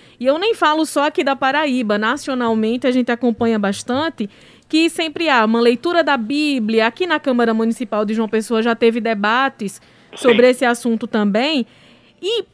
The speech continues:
Speaker 1: como tentar incluir outras religiões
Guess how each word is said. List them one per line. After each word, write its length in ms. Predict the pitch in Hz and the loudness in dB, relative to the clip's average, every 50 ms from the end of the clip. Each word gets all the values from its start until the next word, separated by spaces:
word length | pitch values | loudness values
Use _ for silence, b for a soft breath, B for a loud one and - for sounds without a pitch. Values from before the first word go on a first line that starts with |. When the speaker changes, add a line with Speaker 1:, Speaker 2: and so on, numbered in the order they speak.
| _ - - _ | _ -20 -12 _
Speaker 1:
como 440 | - 440 453 508 539 494 359 311 254 | 2 2 4 4 4 4 2 2 2
tentar 600 | - - 285 277 277 262 - 262 240 233 254 262 | 2 0 0 0 0 0 2 2 2 2 2 4
incluir 640 | 277 285 285 - - 311 302 285 285 302 349 359 | 2 2 2 2 2 2 2 4 2 2 2 4
outras 280 | 302 262 247 247 240 240 | 4 4 4 4 2 2
religiões 880 | 247 262 233 233 233 226 202 226 233 220 220 226 254 311 381 403 - | 2 2 2 2 2 0 0 0 0 0 0 0 -2 -2 -4 -6 -8